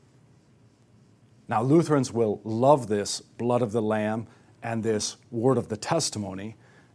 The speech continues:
because this fits perfectly and concretely with our understanding of what divine service is.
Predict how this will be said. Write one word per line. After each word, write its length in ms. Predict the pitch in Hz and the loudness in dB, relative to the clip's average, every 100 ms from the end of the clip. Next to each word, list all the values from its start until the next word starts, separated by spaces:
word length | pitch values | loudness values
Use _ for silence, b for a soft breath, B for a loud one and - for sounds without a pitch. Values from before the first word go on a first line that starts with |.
| - | -10
because 540 | 107 127 - 135 117 - | -4 -2 4 4 4 -2
this 400 | 117 104 156 147 - | -8 0 2 0 -4
fits 400 | - - 143 127 - _ | -10 2 2 2 -6 _
perfectly 800 | - - 180 170 139 127 120 - 127 | -16 -6 -4 -2 -6 -4 -6 -6 -6
and 220 | 123 113 | -6 -6
concretely 680 | - 117 107 - 185 - 104 | -6 -6 -4 -4 -4 -2 -4
with 200 | 104 - | -4 -6
our 220 | 120 135 | -4 -2
understanding 640 | 117 104 - 113 104 104 - | -2 -6 -8 -8 -8 -8 -10
of 140 | 110 | -10
what 180 | 107 113 | -8 -8
divine 360 | 107 104 101 95 | -8 -6 -6 -6
service 440 | - 135 95 - | -2 -2 -2 -10
is. 320 | - - - | -14 -18 -18